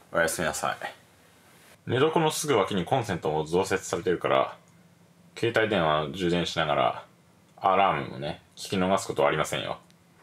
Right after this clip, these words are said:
はい、すいません。それであと寝るだけになっちゃって申し訳ないんですけど、あの、翌朝になりました。もうよくぐっすり寝ましたよ。もう寝心地のいいベッドで。まあ、これ、これで寝たわけじゃないですか。あの、向こうで寝たわけですけども、あの、なんか朝になってもね、ここカーテンが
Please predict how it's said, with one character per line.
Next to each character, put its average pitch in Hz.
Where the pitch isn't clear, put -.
は 127
い、 127
す 139
い 151
ま 151
せ 143
ん。 113
そ 131
れ 135
で 127
あ 123
と 113
寝 101
る 131
だ 156
け 156
に 143
な 110
っ 92
ち 92
ゃ -
っ 90
て 95
申 98
し 113
訳 117
な 110
い 104
ん -
で 90
す -
け 92
ど、 80
あ 82
の、 90
翌 101
朝 120
に 110
な 107
り 101
ま 95
し 95
た。 85
も 98
う 95
よ 104
く 95
ぐ 90
っ -
す -
り 95
寝 78
ま 73
し -
た 71
よ。 69
も 76
う 76
寝 82
心 90
地 -
の 85
い 82
い -
ベ 73
ッ -
ド 69
で。 -
ま 95
あ、 -
こ 151
れ、 156
こ 180
れ 175
で 175
寝 160
た 151
わ 147
け 123
じ -
ゃ 80
な 73
い -
で -
す -
か。 71
あ 78
の、 80
向 95
こ 107
う 82
で 71
寝 67
た 67
わ 71
け -
で -
す -
け 64
ど 62
も、 78
あ 104
の、 98
な 123
ん -
か -
朝 151
に 117
な 98
っ -
て -
も 85
ね、 76
こ -
こ 135
カ 214
ー 202
テ 127
ン -
が 85